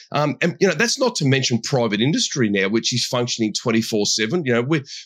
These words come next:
we are placing enormous demands on, um, o-, on private industry now as well, which, you know, the expectation is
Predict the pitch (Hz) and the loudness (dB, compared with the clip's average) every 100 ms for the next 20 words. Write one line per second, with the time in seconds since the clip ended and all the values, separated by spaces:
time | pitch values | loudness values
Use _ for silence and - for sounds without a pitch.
0 | - 175 202 135 - 131 139 131 117 101 | 2 4 4 0 -2 -2 0 0 2 2
1 | 104 117 127 127 113 - 104 101 107 107 | 2 4 4 2 0 -2 -2 0 0 0
2 | 82 127 - - - 113 113 110 104 - | 0 -2 -4 -6 -2 0 2 2 0 -4
3 | 101 95 95 95 92 85 - - - 107 | -2 -2 -2 -2 -4 -8 -12 -12 -4 -4
4 | - 117 104 - 113 98 92 110 127 - | 0 0 0 -2 -2 0 0 0 0 -2
5 | 107 98 101 98 92 117 135 104 113 - | -2 0 0 -2 -2 -2 -2 -2 -2 -4
6 | - 131 117 104 131 123 - 110 - 107 | -4 -2 0 0 0 -2 -2 -4 -2 -4
7 | 127 87 92 151 | -4 -2 -2 -4